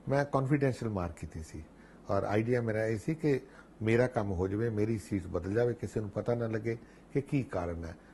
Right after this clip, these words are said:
ਮੈਂ ਇਹਦੇ 'ਚ ਕੋਈ ਰਾਜਨੀਤੀ ਨਹੀਂ ਕਰਨੀ ਚਾਹੁੰਦਾ, ਇਹ ਕੋਈ ਰਾਜਨੀਤੀ ਵਾਲੀ ਗੱਲ ਨਹੀਂ। ਮੇਰਾ ਇਹ ਲੈਵਲ ਹੀ ਹੈ, ਮੈਂ ਇਸ ਲੈਵਲ ਤੇ ਇੱਕ ਮੇਰੇ ਬੱਚਿਆਂ ਵਰਗਾ ਹੈ, ਮੈਂ ਕੋਈ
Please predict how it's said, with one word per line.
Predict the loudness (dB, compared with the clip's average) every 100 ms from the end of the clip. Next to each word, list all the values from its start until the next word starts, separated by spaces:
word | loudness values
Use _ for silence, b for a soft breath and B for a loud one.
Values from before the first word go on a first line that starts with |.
| B
ਮੈਂ | 0 2
ਇਹਦੇ | 4 2
'ਚ | 0
ਕੋਈ | 0 2
ਰਾਜਨੀਤੀ | 2 0 -2 -2 0
ਨਹੀਂ | 0 -2 -2
ਕਰਨੀ | -2 -2
ਚਾਹੁੰਦਾ, | -2 -2 -4 -8 B B
ਇਹ | -2
ਕੋਈ | 2 4
ਰਾਜਨੀਤੀ | 4 2 0 0
ਵਾਲੀ | 2 2
ਗੱਲ | -2 -4
ਨਹੀਂ। | -4 -6 -8 B B 0
ਮੇਰਾ | 2 2 4
ਇਹ | 4
ਲੈਵਲ | 4 0 0
ਹੀ | 0
ਹੈ, | -4 -4
ਮੈਂ | -4
ਇਸ | 0 0 0
ਲੈਵਲ | -2 -2 -4
ਤੇ | -4 -6 -6 B B -8
ਇੱਕ | -4
ਮੇਰੇ | -2 0 -2 -4 -4
ਬੱਚਿਆਂ | -2 0 0
ਵਰਗਾ | 0 -2 -2
ਹੈ, | -2 -4 -8 -18 -16 -6
ਮੈਂ | -4
ਕੋਈ | -2 -4